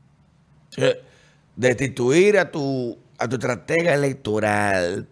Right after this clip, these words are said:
a tu ingeniero electoral, de la gente que estuvo contigo al principio, a Fulcar, no es cosa fácil, señores. No lo hizo Leonel, no lo hizo Danilo, no lo, na-, nadie.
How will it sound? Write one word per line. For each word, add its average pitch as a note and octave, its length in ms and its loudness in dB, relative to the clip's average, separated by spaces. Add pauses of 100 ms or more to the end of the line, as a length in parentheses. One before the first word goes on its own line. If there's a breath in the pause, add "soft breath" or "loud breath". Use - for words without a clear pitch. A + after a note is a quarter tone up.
a F#2 120 -6
tu - 80 -8
ingeniero G#2+ 260 -4
electoral, C3 240 -2
de B2+ 60 2
la A#2+ 60 2
gente B2 140 -2
que C#3 60 -4
estuvo C#3 320 -6
contigo C3+ 220 -2
al C3+ 80 -2
principio, G2+ 600 -10 (140)
a - 40 -14
Fulcar, F2 540 -10 (400)
no F#2+ 220 -4
es E2+ 60 -6
cosa F2 260 -10
fácil, B2 260 -8
señores. - 420 -14 (1500 soft breath)
No G#2+ 100 -4
lo A2+ 100 2
hizo A2 200 -2
Leonel, G2 320 -2
no G#2 40 -2
lo G#2 40 -2
hizo G2 160 -4
Danilo, G2 320 -4
no G2 100 -6
lo, G2+ 220 -6 (320 soft breath)
na-, D3 580 -6
nadie. D3 500 -2